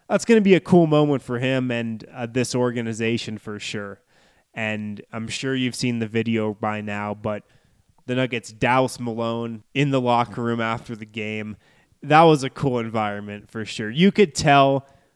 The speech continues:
the Nuggets want to get this win for their coach. And it was funny 'cause I asked a lot of guys after the Rockets game if they were aware that with one more win, they would get Michael Malone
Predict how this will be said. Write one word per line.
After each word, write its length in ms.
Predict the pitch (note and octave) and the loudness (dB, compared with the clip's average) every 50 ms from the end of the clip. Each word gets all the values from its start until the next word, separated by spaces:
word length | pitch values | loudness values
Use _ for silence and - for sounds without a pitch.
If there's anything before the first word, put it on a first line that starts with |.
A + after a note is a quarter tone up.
| _ _ | _ _
the 100 | - C3 | -2 0
Nuggets 360 | B2+ C3 C3+ C#3 C#3 - - | 2 2 2 0 -2 -4 -6
want 360 | A#2+ B2 A#2+ B2 B2+ B2+ A#2+ - | -6 -4 0 0 0 0 -2 -4
to 80 | C3 | -2
get 260 | A#2+ B2+ A#2+ A#2 - | -2 0 -2 -2 -2
this 240 | - B2 G#2+ - - | -4 -4 -4 -4 -8
win 400 | A2+ A#2 A2 A2 A2 A2+ A2+ G#2 _ _ _ _ _ | -6 -6 -4 -4 -4 -6 -8 -10 _ _ _ _ _
for 160 | - C3 B2 | -8 -8 -6
their 200 | A2+ A#2 A2+ A2 | -4 -4 -6 -6
coach. 360 | - - C3+ A#2+ B2 B2+ - | -4 0 0 0 0 0 -2
And 100 | C#3+ D#3+ | 0 2
it 40 | E3+ | 2
was 120 | F3 - | 2 0
funny 260 | - - D#3+ D#3+ D3+ | 0 0 0 0 0
'cause 140 | C3+ C3+ A#2+ | 0 0 0
I 120 | C#3+ C#3+ C#3 | 2 4 4
asked 260 | C#3 D3 B2+ - - | 4 2 2 0 0
a 40 | B2+ | 0
lot 220 | A#2+ A#2+ B2 B2 | 2 2 2 2
of 60 | B2 | 2
guys 360 | B2 B2 A#2 A#2 A#2 A#2 A2 | 0 2 0 0 0 -2 -6
after 360 | A#2 A2+ A2+ A#2 - - B2 A#2 | -4 -4 -4 -4 -4 -8 -8 -8
the 240 | A2+ A2 A2 G#2 - _ _ _ _ _ _ | -6 -8 -8 -8 -10 _ _ _ _ _ _
Rockets 640 | B2+ A2+ A#2 A#2 B2 D#3 E3+ - D3 B2 - - - | -4 0 0 2 0 0 -2 -2 -4 -6 -6 -10 -6
game 380 | B2+ A2+ A2 A2+ A#2 A#2 A#2 | -6 -6 -4 -4 -6 -6 -6
if 260 | A2+ A2 - - _ _ _ _ _ _ _ _ - | -8 -8 -10 -12 _ _ _ _ _ _ _ _ -10
they 260 | B2 B2 C3 C3 C#3 | -2 0 2 4 4
were 200 | C3+ C3 C3 B2 | 4 4 2 2
aware 480 | A#2 A2+ A2 A2+ A#2 B2 C3 C#3 C#3 | 0 -2 -2 -2 -2 0 2 2 2
that 280 | B2+ C3 B2 A#2+ A#2+ C3 | 2 2 0 0 0 -2
with 220 | C3+ B2 A2+ - | -2 -4 -4 -4
one 300 | A#2 A2+ A#2+ B2 C#3 C3+ C3+ | -8 -6 -4 -4 -4 -4 -4
more 320 | C#3 C#3 C3+ C3+ C3 B2+ | -2 -2 0 0 0 0
win, 420 | B2 A#2+ C#3 D#3 E3 E3 D3 C#3+ C3 | -2 -2 0 0 0 0 -2 -2 0
they 160 | C3+ C#3 C#3+ | 0 0 2
would 240 | C3+ C#3 C3+ B2+ A#2+ | 2 0 0 0 -2
get 240 | D3 C#3+ D3 D#3 | -2 -2 -2 -4
Michael 320 | C#3 B2+ B2+ B2+ A#2+ - C3+ | -6 -4 -4 -4 -2 -2 -2
Malone 320 | C3+ C3 C3 C3 B2+ - | 0 2 2 2 0 -2